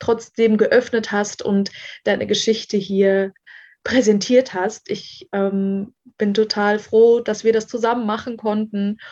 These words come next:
Und wie das im Berufsoptimierer-Podcast so üblich ist, übergebe ich das letzte Wort auch nochmal an dich.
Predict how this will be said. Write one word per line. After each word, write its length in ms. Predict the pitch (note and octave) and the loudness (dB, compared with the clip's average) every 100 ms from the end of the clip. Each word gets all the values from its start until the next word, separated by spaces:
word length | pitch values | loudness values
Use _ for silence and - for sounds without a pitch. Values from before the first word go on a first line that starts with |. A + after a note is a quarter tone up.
| - - _ | -20 -20 _
Und 680 | - G3+ - G2+ - - - _ _ _ _ - | -2 2 2 2 -2 -8 -14 _ _ _ _ -2
wie 100 | C4 | 0
das 160 | C4+ | 2
im 120 | C4 | 0
Berufsoptimierer-Podcast 1400 | A#3+ B3 - B3 A#3+ B3 A3+ A#3+ A3+ A3+ B3 - A#3 A3+ - | 0 0 0 0 -2 -4 0 0 0 -2 -6 -4 -6 -4 -4
so 120 | A3 | -4
üblich 420 | B3 B3 A3+ A3 | -4 -2 -2 2
ist, 420 | - A3 - - _ | 2 2 -2 -20 _
übergebe 440 | A3 G#3+ G#3 A3 | -4 -2 0 -2
ich 100 | A3 | -4
das 180 | G#3 G3 | -8 -2
letzte 420 | A3+ A#3 - G#3 | 2 2 0 -2
Wort 220 | G#3 B3+ | 2 2
auch 160 | - - | 0 -10
nochmal 380 | G3+ F#3+ F#3+ G3 | -12 -10 -8 -6
an 160 | G3 | -6
dich. 400 | F#3+ B3+ B3+ - | -2 -2 -4 -12